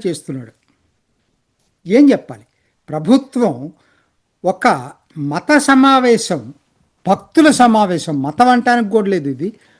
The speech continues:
మురుగన్ భక్తుల సమావేశం జరిగితే దాన్ని జరగకుండా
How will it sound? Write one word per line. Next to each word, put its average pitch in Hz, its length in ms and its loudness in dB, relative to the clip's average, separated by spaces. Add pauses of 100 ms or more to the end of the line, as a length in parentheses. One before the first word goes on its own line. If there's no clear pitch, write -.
(140)
మురుగన్ 254 640 4
భక్తుల 220 520 -4
సమావేశం 196 720 -2
జరిగితే 139 680 -10 (400)
దాన్ని 233 420 4
జరగకుండా 262 920 2